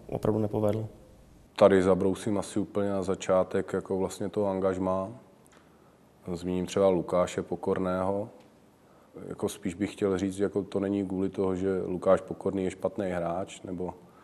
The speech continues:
Speaker 2: nebo, eh, protože prostě, eh, by tady nezapadl. To si myslím, že právě naopak, protože je to strašně hodný kluk a my jsme jako věděli jeho fotbalový, charakterový vlastnosti, znali jsme ho dokonale jako z Liberce.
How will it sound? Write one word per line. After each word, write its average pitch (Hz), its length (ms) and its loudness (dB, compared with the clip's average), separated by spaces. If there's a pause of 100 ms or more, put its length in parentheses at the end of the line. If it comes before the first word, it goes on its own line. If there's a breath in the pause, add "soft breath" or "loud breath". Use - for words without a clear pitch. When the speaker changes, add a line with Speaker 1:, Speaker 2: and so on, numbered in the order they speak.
(400 loud breath)
Speaker 2:
nebo, 95 600 2 (180)
eh, 95 40 -8 (840)
protože 90 540 -2
prostě, - 480 -4
eh, 92 340 2 (1200)
by 90 200 0
tady 95 220 6
nezapadl. 92 680 2 (880 soft breath)
To - 60 -20
si - 120 -12
myslím, 92 220 -8
že 95 80 -2
právě 90 300 6
naopak, 80 380 0
protože - 280 -10
je 85 40 -6
to 85 340 -4
strašně 85 400 -6
hodný 90 300 -2
kluk 90 340 -6
a 90 40 -4
my 87 100 -4
jsme 85 200 -10
jako 90 240 -4
věděli 87 380 0
jeho 85 200 0
fotbalový, 87 560 -2
charakterový 87 640 -4
vlastnosti, 85 560 -6
znali 85 220 -6
jsme 90 180 -8
ho 92 60 -2
dokonale 87 460 -2
jako 87 200 -4
z 87 60 -6
Liberce. 90 600 0